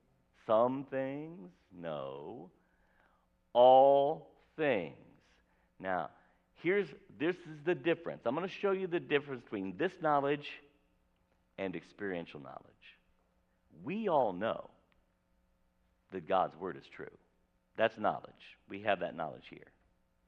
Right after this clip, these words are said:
We're the Wednesday night church crowd, right? I mean, this is pretty obvious that we, we understand, Pastor, yes, that the word of God is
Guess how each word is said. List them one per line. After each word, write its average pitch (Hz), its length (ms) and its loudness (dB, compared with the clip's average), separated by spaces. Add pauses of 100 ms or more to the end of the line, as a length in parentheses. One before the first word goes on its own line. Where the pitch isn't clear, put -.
(260)
We're 156 100 0
the 110 100 2
Wednesday 113 380 -2
night 98 340 0
church 110 320 -4
crowd, 65 320 -6
right? 110 300 4
I 104 80 -2
mean, 98 180 -2 (400)
this 139 160 -2
is 117 140 -6
pretty 123 340 2
obvious 90 500 12
that 117 260 -6
we, 214 400 -2 (280)
we 208 240 4
understand, 190 640 6
Pastor, 151 400 10
yes, 165 460 10
that 120 80 -10
the 123 80 -4
word 139 180 2
of 127 80 -6
God 127 180 8
is 117 60 -4